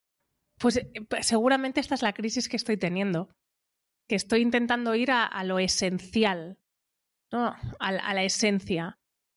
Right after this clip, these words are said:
Y esto que voy a compartir ahora, te digo, es muy personal y todavía está en beta, ¿eh? O sea, todavía no tengo muy clara si esta es mi idea final. Yo en los últimos seis años he tenido muy claro que para mí vivir sin renunciar era vivir sin renunciar a mi hija.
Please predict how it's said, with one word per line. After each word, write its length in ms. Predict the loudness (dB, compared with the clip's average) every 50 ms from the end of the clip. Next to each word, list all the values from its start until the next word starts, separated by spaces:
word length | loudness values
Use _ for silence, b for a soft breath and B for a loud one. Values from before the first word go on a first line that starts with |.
| _ _ -10
Y 100 | -4 -2 -2
esto 180 | 0 0 0 0
que 80 | 2
voy 120 | 2 2 0
a 60 | 0
compartir 360 | -2 -2 -4 -2 -2 0 0
ahora, 180 | 2 2 2 2
te 80 | 4 4
digo, 140 | 4 4 2
es 100 | 2 2
muy 120 | -2 0
personal 460 | 0 0 0 0 2 2 2 2 2
y 40 | 2
todavía 300 | 0 2 2 2 4 2
está 180 | 0 2 2 2
en 160 | 2 4 2
beta, 340 | 2 0 0 -2 -2 0 0
¿eh? 60 | 0
O 40 | 2
sea, 140 | 2 0 2
todavía 360 | 2 2 2 4 2 2 0
no 100 | 0 0
tengo 220 | 0 2 2 4
muy 140 | 2 2 2
clara 240 | 2 2 2 2 0
si 100 | -2 -4
esta 160 | 0 0 -2
es 100 | -2 0
mi 140 | 0 0 2
idea 440 | 4 4 4 4 4 2 0 -4 B B B B B B B B B
final. 500 | _ -4 -4 -2 0 0 -2 -2 -6 -10 _ _ _ _ _ _ _
Yo 380 | -2 0 2 2 2 2 0 -2 -2
en 180 | -4 -2 -2
los 160 | -2 -2 -2
últimos 320 | -2 -2 0 0 0 0 0
seis 200 | 0 0 2 2
años 520 | 0 0 0 -2 -4 -4 -6 -6 -8 -12 -8
he 160 | -4 -4 -4
tenido 320 | -2 0 2 4 4 4 6
muy 200 | 4 4 2 4
claro 320 | 2 2 2 2 0 -2
que 80 | -2 -4
para 160 | -2 -2 0
mí 120 | 0 2
vivir 240 | 2 2 2 2 0
sin 200 | 2 0 0 0
renunciar 560 | 0 0 -2 -2 0 2 2 2 2 0 -2 -4
era 200 | -2 -2 0 0
vivir 200 | 2 2 2 2
sin 160 | 0 -2 -2
renunciar 320 | -2 -2 0 0 2 0
a 60 | 0
mi 180 | 0 0 0 0
hija. 320 | 0 -2 -2 -6 -6 -8